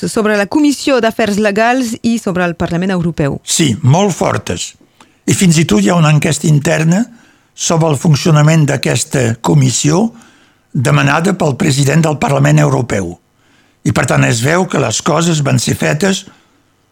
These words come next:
Speaker 2: a la torera, eh? Com un torero, a la manera espanyola. Primer, qui constitueix aquesta comissió? En general, és un o dos diputats de cada estat. Eh, s'ho reparteixen.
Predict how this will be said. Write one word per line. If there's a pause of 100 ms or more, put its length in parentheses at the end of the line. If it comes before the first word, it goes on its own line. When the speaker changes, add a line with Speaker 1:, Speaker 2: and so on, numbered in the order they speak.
(320)
Speaker 2:
a
la
torera, (400)
eh? (180)
Com
un
torero, (420)
a
la
manera
espanyola. (1160)
Primer,
qui
constitueix
aquesta
comissió? (680)
En
general, (420)
és (160)
un
o
dos
diputats
de
cada
estat. (580)
Eh,
s'ho
reparteixen.